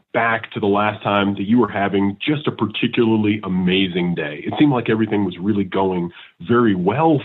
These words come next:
for you. Uh, maybe that was the day that, uh, you, you asked the question and somebody said, "Yes, I will marry you." Or maybe that was the day that, um, you got a promotion or a raise or just found some great news about, uh, about a family member or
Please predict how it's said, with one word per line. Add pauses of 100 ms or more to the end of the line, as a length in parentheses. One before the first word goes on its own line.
for
you.
Uh,
maybe
that
was
the
day (260)
that,
uh,
you,
you
asked
the
question
and
somebody
said, (140)
"Yes,
I
will
marry
you."
Or
maybe
that
was
the
day (260)
that,
um,
you
got
a
promotion
or
a
raise
or
just
found
some
great
news (300)
about,
uh,
about
a
family
member
or